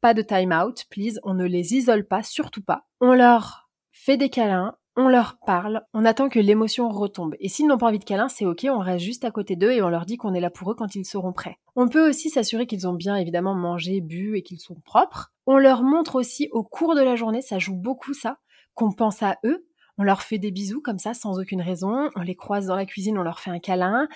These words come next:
Parfois, on leur fait des clins d'œil. En fait, on leur montre qu'on les rejoint dans leur monde et qu'on est là et qu'on pense à eux régulièrement.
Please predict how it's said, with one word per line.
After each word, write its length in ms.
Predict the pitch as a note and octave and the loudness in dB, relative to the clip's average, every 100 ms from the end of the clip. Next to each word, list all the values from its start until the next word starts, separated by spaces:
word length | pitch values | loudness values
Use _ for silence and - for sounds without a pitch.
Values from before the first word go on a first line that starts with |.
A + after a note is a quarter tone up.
| - _ | -16 _
Parfois, 320 | G#3 - - | -2 -2 -2
on 40 | A3 | -2
leur 180 | F#3+ - | -2 -4
fait 120 | F#3+ | -6
des 120 | E3+ | -6
clins 240 | - E3+ | -6 -6
d'œil. 360 | E3 F3+ C#4 A3 _ | -4 -2 -2 -4 _
En 80 | A#3 | -4
fait, 380 | A3 F#4+ - - _ _ | 0 -2 -4 -16 _ _
on 100 | A#3 | 0
leur 200 | A#3 A3 | 2 2
montre 320 | A3+ D#4+ D#4+ | 0 -2 -4
qu'on 140 | - G#3+ | -6 -2
les 100 | G#3 | 0
rejoint 320 | G#3 A#3 C4+ | 0 0 -2
dans 120 | A3+ | -2
leur 440 | F3 G3 A3+ B3 G#3 | -2 2 2 2 2
monde 280 | G3+ B3+ A#3+ | -2 -4 -4
et 180 | - | -6
qu'on 200 | F#3 G3 | -8 -6
est 100 | F#3 | -4
là 180 | F#3+ G#3+ | -4 -4
et 80 | B3 | -4
qu'on 140 | G3 | -6
pense 260 | E3+ F#3+ - | -10 -12 -8
à 80 | F#3 | -4
eux 80 | G#3 | -2
régulièrement. 720 | G#3 G3+ G3+ F#3+ F3 E3+ | -2 -4 -2 -4 -6 -10